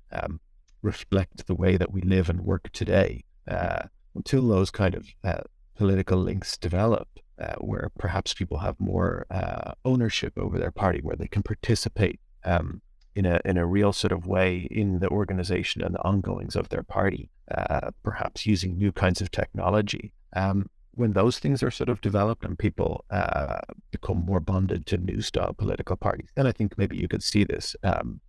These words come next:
uh, appeal or, or cost effectiveness of populism start to ebb away. But for the present period, while, um, parties remain so deeply unpopular, um, I think it means that the populist, uh, the populist wave, uh,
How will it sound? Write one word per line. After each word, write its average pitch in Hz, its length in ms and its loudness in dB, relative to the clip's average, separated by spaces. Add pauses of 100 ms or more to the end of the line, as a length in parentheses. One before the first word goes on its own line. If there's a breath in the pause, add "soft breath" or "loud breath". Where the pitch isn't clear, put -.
uh, 85 380 -4 (200)
appeal 101 580 2
or, 87 200 2
or 98 140 -2
cost - 320 0
effectiveness 95 580 -2
of 104 100 -2
populism - 480 -2
start - 340 0
to - 180 -4
ebb 90 160 2
away. 92 380 0
But - 120 -8 (420)
for 113 100 4
the 92 80 0
present 113 380 2
period, 104 380 2
while, 87 500 -2
um, 87 420 -4 (160)
parties 98 460 2
remain 90 400 0
so 90 640 0
deeply 110 340 0
unpopular, 92 800 -2 (260)
um, 90 380 -4 (180)
I 95 80 -8
think 101 220 0
it 87 100 2
means 95 240 2
that - 180 4
the - 80 0
populist, - 760 -4
uh, 85 560 -2 (240)
the - 80 -10
populist - 440 -2
wave, - 380 0 (240)
uh, 87 140 -2